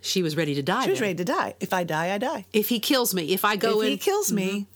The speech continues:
Speaker 2: then that's okay."
Speaker 1: And she was fifteen,
Speaker 2: Fifteen or
Speaker 1: sixteen,
Speaker 2: sixteen
Speaker 1: who
Speaker 2: years
Speaker 1: knows?
Speaker 2: old. So she called,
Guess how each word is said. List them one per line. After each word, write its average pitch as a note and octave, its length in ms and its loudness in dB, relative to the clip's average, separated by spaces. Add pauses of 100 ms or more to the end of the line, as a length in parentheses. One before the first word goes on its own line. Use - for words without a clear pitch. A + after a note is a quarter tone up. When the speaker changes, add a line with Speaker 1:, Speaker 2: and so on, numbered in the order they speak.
(180)
Speaker 2:
then F3+ 120 0
that's E3+ 320 -2
okay." F#3 420 -4 (400)
Speaker 1:
And A3+ 180 2
she A#3+ 180 2
was G3+ 160 0
fifteen, G3 340 0
Speaker 2:
Fifteen G#3 320 0
or G3+ 40 2
Speaker 1:
sixteen, F3+ 400 0
Speaker 2:
sixteen G#3 220 -2
Speaker 1:
who G#3 80 4
Speaker 2:
years F#3 100 2
Speaker 1:
knows? E3 200 0
Speaker 2:
old. D#3+ 160 -4 (1080)
So A3 360 0
she D#4 580 0 (160)
called, A3 400 2